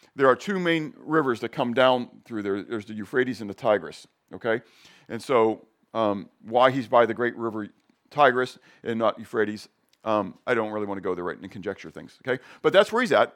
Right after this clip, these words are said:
We're given details. Again, the importance of that is God gives us what? Details, okay? Details are important. Please just grab a hold of that, okay? And God, ha-, you know, all Scripture is what?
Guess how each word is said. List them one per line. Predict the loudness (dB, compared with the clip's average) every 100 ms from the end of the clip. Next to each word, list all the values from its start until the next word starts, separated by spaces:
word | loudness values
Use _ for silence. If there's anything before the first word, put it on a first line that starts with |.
| -12
We're | -2
given | 0 0
details. | -2 -4 -4 -6 -8
Again, | -8 -2 -2 -4 -14 -12
the |
importance | -6 -4 -4 2
of |
that | 6 6
is | 4 -4
God | -2 6 10 10 6 -4 -6
gives | -2 0 2
us | 0 2
what? | 2 2 0 _ _ _ _ _ _ _ _ _ _ _ _ _
Details, | -4 -4 -4 -8 -8 -16 _ _ -8
okay? | -6
Details | -6 -8 -8 -4 -4 -4
are | 0 2 2
important. | -2 -6 -6 -6 _ -20 _ _
Please | 0 0 -2 -10 _ _ _ _ _ _ _ _ _ _ _ _ _
just | -12 -12 -6
grab | 2 6 6
a | 4
hold | 0 -2
of | -2
that, | -4 -8 -6
okay? | 0 0 0 -14 _ -8
And | -8 0
God, | 6 6 6
ha-, | 0 -6
you | -4
know, | -4
all | 0 0
Scripture | 0 -6 -4 -2 -2
is | 2
what? | 2 2